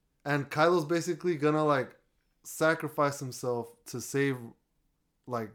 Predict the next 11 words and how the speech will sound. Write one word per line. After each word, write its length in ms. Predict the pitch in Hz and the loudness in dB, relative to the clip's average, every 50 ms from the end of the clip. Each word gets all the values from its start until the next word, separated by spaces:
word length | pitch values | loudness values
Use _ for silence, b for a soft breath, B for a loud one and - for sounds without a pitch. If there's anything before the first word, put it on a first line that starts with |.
| _ _ _ _ _ _ - | _ _ _ _ _ _ -12
the 120 | 117 123 123 | -8 -8 -6
universe 580 | 110 110 131 143 143 131 120 113 113 110 107 - | -4 -2 -2 0 0 0 -2 -4 -6 -8 -8 -8
or, 220 | 110 107 107 - - - | -10 -10 -12 -14 -14 -14
or 140 | 113 110 | -14 -14
galaxy, 560 | 101 - 127 131 139 123 104 - - 104 107 - _ _ _ _ _ _ _ _ _ _ | -8 -4 -2 -2 -2 -2 -4 -6 -12 -14 -16 -18 _ _ _ _ _ _ _ _ _ _
and 120 | 131 135 151 | -4 0 0
then 260 | 170 170 160 135 127 | 2 2 0 -2 2
Rey's 320 | 135 147 160 170 175 156 131 | 4 4 6 6 4 2 0
going 320 | - 143 147 151 156 151 151 | -2 0 2 2 2 0 -2
to 140 | - 151 | -4 -8
defeat 600 | 127 120 120 - - - - 143 139 131 120 - | -6 -6 -8 -10 -10 -12 -8 -6 -6 -6 -6 -10